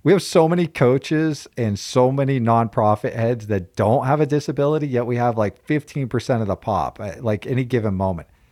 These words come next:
You're telling me your head trainer can't be adaptive at your, your athletic org, or you're telling me that your nonprofit head at a sporting organization in Southern California can't be an adaptive person? Or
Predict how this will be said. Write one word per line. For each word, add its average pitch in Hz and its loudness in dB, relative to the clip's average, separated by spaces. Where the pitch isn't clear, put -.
You're 170 -4
telling 208 0
me 180 0
your 151 0
head 120 0
trainer 107 0
can't 107 -4
be 110 -2
adaptive 98 -4
at 92 -10
your, 104 0
your 98 -2
athletic 107 0
org, 113 2
or 101 -8
you're 110 -4
telling 135 -2
me 127 -2
that 113 0
your 101 -4
nonprofit 104 0
head 101 -4
at 110 -4
a 95 -6
sporting 107 0
organization 104 0
in 110 -6
Southern 110 0
California 101 0
can't 98 -2
be 107 -2
an 92 -2
adaptive 92 -6
person? 123 -4
Or 104 -2